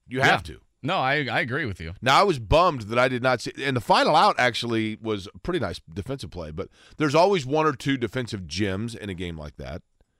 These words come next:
Speaker 1: where, you know, it's like, "Oh, man, if you go back to the fourth, somebody made a diving catch out in center field, like, you didn't realize at the time that was preserving a perfect game." But you would even think, you know, that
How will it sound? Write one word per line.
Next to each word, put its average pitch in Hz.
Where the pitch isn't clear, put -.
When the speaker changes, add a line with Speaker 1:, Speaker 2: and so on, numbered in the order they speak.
Speaker 1:
where, 107
you 113
know, 101
it's 98
like, 95
"Oh, 120
man, 131
if 104
you 120
go 131
back 131
to 117
the 104
fourth, 127
somebody 131
made 127
a 110
diving 123
catch 139
out 123
in 113
center 127
field, 139
like, 95
you 101
didn't 120
realize 127
at 120
the 107
time 139
that 110
was 104
preserving 107
a 92
perfect 107
game." 98
But 143
you 349
would 339
even 170
think, 143
you 165
know, 165
that 139